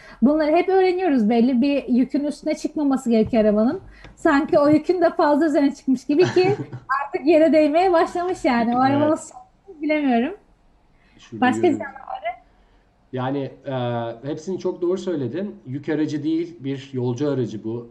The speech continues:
Speaker 2: Yük taşımak, aslında bagaj haznesinde taşıyabileceğin daha hafif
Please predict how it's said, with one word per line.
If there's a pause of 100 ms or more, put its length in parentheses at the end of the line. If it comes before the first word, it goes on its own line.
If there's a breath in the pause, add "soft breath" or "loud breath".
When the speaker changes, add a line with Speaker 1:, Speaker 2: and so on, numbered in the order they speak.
(100)
Speaker 2:
Yük
taşımak,
aslında
bagaj (120)
haznesinde
taşıyabileceğin
daha
hafif